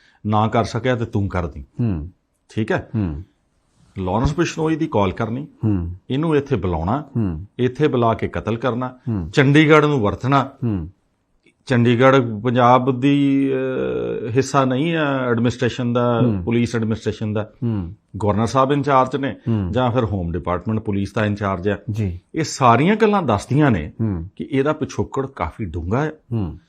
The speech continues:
Speaker 1: ਔਰ ਇਸ ਲੜਾਈ ਦੇ ਸਿੱਟੇ ਵੀ ਭੈੜੇ ਨਿਕਲਣਗੇ ਆਉਣ ਵਾਲੇ ਸਮੇਂ 'ਚ।
Speaker 2: ਹੂੰ।
Speaker 1: ਔਰ ਇਹਨੂੰ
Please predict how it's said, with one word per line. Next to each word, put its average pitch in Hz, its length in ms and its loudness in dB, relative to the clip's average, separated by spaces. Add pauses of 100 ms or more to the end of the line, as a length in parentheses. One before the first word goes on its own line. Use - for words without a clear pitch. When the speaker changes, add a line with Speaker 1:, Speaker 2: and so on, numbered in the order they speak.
(300)
Speaker 1:
ਔਰ 147 180 2
ਇਸ 151 300 2
ਲੜਾਈ 113 400 2
ਦੇ 143 120 2
ਸਿੱਟੇ 120 460 0
ਵੀ 135 140 2 (200)
ਭੈੜੇ 95 280 2
ਨਿਕਲਣਗੇ 113 460 -4
ਆਉਣ 127 180 -4
ਵਾਲੇ 127 200 -4
ਸਮੇਂ 123 280 -4
'ਚ। 123 100 -10 (200)
Speaker 2:
ਹੂੰ। 92 260 -2 (1040)
Speaker 1:
ਔਰ 175 300 6
ਇਹਨੂੰ 175 460 2